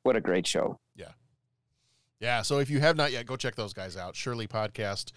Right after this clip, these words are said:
Speaker 2: the Surely You Can't Be Serious Podcast. I think they're at Shirley Podcast on Twitter, but definitely go check those guys out. They've got so many, so many amazing episodes.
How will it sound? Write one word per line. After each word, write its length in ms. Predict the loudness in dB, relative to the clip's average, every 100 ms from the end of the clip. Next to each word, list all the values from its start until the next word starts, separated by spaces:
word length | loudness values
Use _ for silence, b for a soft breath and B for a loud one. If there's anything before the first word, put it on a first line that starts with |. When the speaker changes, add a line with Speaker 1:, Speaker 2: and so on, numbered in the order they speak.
| B B B
Speaker 2:
the 120 | 0
Surely 260 | 2 4
You 80 | 2
Can't 160 | 2 0
Be 60 |
Serious 260 | 2 0 0
Podcast. 640 | 2 2 2 0 0 -4
I 60 | -8
think 120 | -10
they're 120 | -10 -4
at 220 | -4 -4
Shirley 260 | -4 -4 -2
Podcast 560 | -2 -2 -2 -4 -4
on 120 | -8
Twitter, 380 | -2 0 2 0 B B B B
but 120 | 0
definitely 280 | 2 2 -2
go 100 | -4
check 200 | -6 -6
those 160 | -8
guys 160 | -8 -8
out. 200 | -10 -10 -10
They've 140 | -8
got 160 | -8 -4
so 440 | -2 -2 -2 -4
many, 280 | -6 -10 -14 -10
so 300 | -2 2 2
many 160 | 0
amazing 360 | -4 -8 -10 -10
episodes. 460 | -8 -6 -8 -10